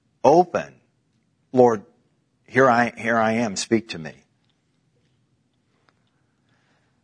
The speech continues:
So his ears are al-, always open to our prayers,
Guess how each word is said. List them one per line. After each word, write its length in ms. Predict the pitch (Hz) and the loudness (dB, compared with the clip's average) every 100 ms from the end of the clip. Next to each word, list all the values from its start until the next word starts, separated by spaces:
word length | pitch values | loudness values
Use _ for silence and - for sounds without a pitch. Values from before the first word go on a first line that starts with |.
| _ _ _ _ _ _ _ _ _ _ _ _ | _ _ _ _ _ _ _ _ _ _ _ _
So 280 | - 123 110 | -2 0 2
his 220 | 110 120 | 0 2
ears 240 | 131 147 139 | 4 4 4
are 120 | 127 | 4
al-, 200 | 120 120 | 4 4
always 400 | - 127 151 131 | 2 2 0 0
open 260 | 139 135 139 | 0 0 -2
to 140 | 127 131 | 2 4
our 140 | 120 | 4
prayers, 600 | - 123 123 156 180 - | 4 4 4 2 -4 -14